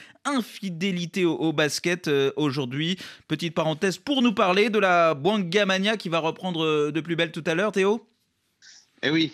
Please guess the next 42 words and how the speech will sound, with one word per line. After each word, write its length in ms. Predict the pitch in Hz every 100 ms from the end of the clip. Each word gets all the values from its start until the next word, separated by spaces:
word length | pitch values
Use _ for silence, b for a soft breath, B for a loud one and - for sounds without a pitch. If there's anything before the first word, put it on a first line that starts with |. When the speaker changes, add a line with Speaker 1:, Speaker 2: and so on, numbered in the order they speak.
| -
Speaker 2:
ça 200 | - 151
y 120 | 147
est, 80 | 165
c'est 200 | - 151
enfin 400 | 175 - 226 226
un 60 | 202
grand 220 | 170 175
jour 200 | 170 156 - B B B
pour 160 | - 131
Denis 260 | 123 147 151
Bouanga 540 | 139 147 131 151 151
et 60 | 127
Los 220 | 139 151
Angeles. 500 | 143 131 135 135 - B B -
Euh, 220 | 123 117
cette 260 | 120 175 165
saison, 300 | 180 170 175
c'est 180 | 175 135
bien 180 | 139
simple, 260 | 139 165 170 -
tout 240 | - 240 233
réussit 540 | 139 139 151 135 - 170
à 60 |
l'international 760 | 139 139 147 147 139 147 147 131
gabonais 380 | 131 135 143
de 80 | 131
vingt-neuf 360 | 131 131 135 123
ans. 120 | 139 170 B B B 135
Euh, 160 | 123
il 120 | 123 160
a 60 |
remporté 480 | 170 170 180 - 190
le 100 | 165
soulier 400 | 160 202 175 185
d'or 240 | 156 180
du 140 | 160 127
meilleur 460 | 139 190 196 185
buteur 420 | 160 156 160 165 -
de 100 | -
M 220 | 143 139
L 100 | 135
S 200 | 143 170